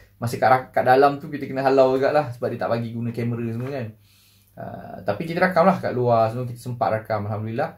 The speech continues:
Di, di apa ni, Palm, Palm Jumeirah tu kita pergi yang macam apa, yang pulau yang macam, macam pokok kurma tu kan. Ah, kita pergi rakam kat situ. So, banyak tempat yang kita rakam di sekitar Abu Dhabi dengan Dubai lah. Ah, jadi terja-, terhasil lah,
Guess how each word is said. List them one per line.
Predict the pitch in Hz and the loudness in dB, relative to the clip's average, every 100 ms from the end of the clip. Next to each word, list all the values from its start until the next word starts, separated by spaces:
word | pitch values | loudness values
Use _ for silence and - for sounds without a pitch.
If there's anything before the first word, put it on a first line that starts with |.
| _ _ _ | _ _ _
Di, | 113 107 104 | -8 -6 -4
di | 110 107 107 | -4 -2 -2
apa | 120 | -2
ni, | 160 160 | -6 0
Palm, | 131 117 110 92 - | 2 2 0 -6 -2
Palm | 117 113 | -2 0
Jumeirah | 110 117 113 113 113 110 | -2 0 0 2 2 2
tu | 107 | -2
kita | 107 110 104 | -10 -10 -10
pergi | 104 110 110 104 | -10 -10 -8 -8
yang | 104 104 | -6 -6
macam | 104 104 107 | -6 -8 -8
apa, | 107 147 139 | -8 -8 -8
yang | 120 113 107 107 | -8 -8 -10 -12
pulau | - 113 113 110 | -8 0 2 2
yang | 107 | 0
macam, | 107 107 107 107 _ _ _ _ - | -4 -8 -10 -12 _ _ _ _ -10
macam | 110 - 104 104 104 - | -8 -4 -4 -4 -6 -8
pokok | 107 135 - | -8 -8 -8
kurma | 110 113 110 107 139 | -4 -2 -2 -2 4
tu | |
kan. | 147 101 | 4 4
Ah, | 101 101 | -2 -4
kita | 95 104 101 | -6 -8 -8
pergi | 110 | -6
rakam | 104 104 107 107 | -8 -6 -6 -8
kat | - | -8
situ. | 117 107 117 110 107 107 104 | -12 -12 -10 -10 -8 -8 -6
So, | |
banyak | 123 120 120 123 | 0 0 -2 -6
tempat | 123 131 113 | -2 0 0
yang | 113 | -2
kita | 117 120 | -2 0
rakam | 120 113 | -2 -4
di | |
sekitar | 107 - 110 110 101 | -6 -10 -2 0 0
Abu | 107 | -2
Dhabi | 113 110 113 | -2 -2 -2
dengan | 110 | -2
Dubai | 117 117 120 | 0 4 4
lah. | 156 - _ _ _ _ _ - | 4 -4 _ _ _ _ _ -18
Ah, | - - - - - | -16 -14 -16 -18 -8
jadi | 113 147 165 | -4 -2 -2
terja-, | 156 147 151 151 | -2 4 4 4
terhasil | 143 151 160 - 165 | -2 0 0 2 6
lah, | 147 131 123 | 6 6 2